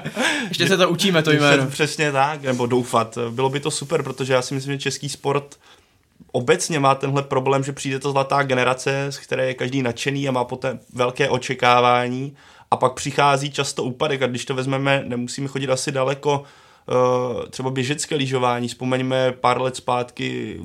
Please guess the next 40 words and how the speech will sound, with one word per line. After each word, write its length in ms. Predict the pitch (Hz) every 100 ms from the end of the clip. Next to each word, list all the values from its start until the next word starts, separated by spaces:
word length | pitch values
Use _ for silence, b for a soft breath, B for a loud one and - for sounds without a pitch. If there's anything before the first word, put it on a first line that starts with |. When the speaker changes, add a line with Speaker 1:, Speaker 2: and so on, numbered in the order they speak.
| - 117
Speaker 2:
Kateřina 380 | 120 131 127
Neumannová, 680 | 123 123 123 123 123 127 127
Lukáš 340 | 123 120 123
Bauer 300 | 123 120 123
vyhrávali 460 | 123 123 120 123 127
na 100 | 123
olympiádách 680 | 117 120 120 123 123 127 123
medaile 520 | 123 117 120 123 131
a 80 | 120
od 100 | 113
té 220 | - 127
doby 420 | 127 123 127 127 123 B B B B B -
ticho 220 | 123 135
po 140 | 135
pěšině 420 | 123 139 131 135 127
a 60 |
ten 160 | 120 127
sport 640 | - - 127 131 - -
v 400 | - _ _ _
podstatě 480 | - - - 120 123
v 40 |
Česku 300 | - 123 -
ztratil 400 | - 120 117 123
úplně 280 | 120 131 135
na 80 | 120
popularitě, 680 | 135 131 151 135 120 123 113
nebo 180 | 110
úplně 320 | 110 104 123 127
bych 140 | 131
ho 80 | 131
nechtěl 460 | 123 - 139 131 120 B B
upozadňovat, 640 | 123 135 139 143 143 131
ale 220 | 131 127 117 - _ -
když 160 | 123 -
se 100 | 127
na 80 |
to 120 | 123 135
podíváme, 760 | 127 123 127 127 131 131 131 B B B B _ -
tak, 260 | 120
eh, 60 | 120